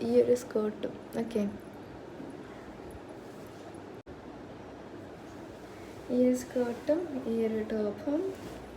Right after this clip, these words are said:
പിന്നെ ഇതൊരു ഷോളും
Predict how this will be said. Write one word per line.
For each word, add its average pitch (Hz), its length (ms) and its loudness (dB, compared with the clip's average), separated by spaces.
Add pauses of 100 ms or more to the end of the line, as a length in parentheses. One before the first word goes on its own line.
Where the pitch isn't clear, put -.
(420)
പിന്നെ 247 480 8 (2500)
ഇതൊരു 226 420 4 (120)
ഷോളും 220 580 8